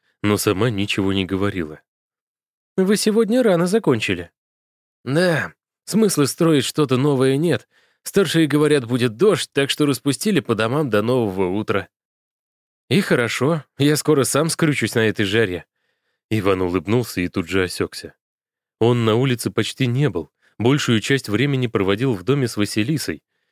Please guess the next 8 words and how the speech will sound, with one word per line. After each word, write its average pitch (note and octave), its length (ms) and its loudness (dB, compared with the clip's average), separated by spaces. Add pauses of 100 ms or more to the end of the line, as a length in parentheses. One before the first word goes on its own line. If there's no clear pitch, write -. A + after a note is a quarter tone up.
(140)
и F#2+ 100 0
его C#3 180 0
слова C#3+ 320 0
звучали C3+ 400 -2
как C3 220 -4
жалоба. E2 480 -4 (600)
Жалоба F#2 500 0
Гию, F#2+ 580 -4